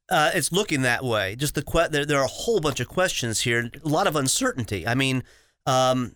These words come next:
when I heard these interest rates may be going up again, I thought about Volcker.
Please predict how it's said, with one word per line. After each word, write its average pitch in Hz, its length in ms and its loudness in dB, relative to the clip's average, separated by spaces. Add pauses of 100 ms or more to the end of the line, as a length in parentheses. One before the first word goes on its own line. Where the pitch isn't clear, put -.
when 139 160 0
I 147 120 2
heard 151 240 0
these 131 220 -2
interest 143 300 -2
rates 131 200 -2
may 131 100 2
be 123 140 -4
going 123 220 0
up 165 140 0
again, 120 240 -2
I 120 100 0
thought 202 240 0
about 110 260 -2
Volcker. 101 440 -4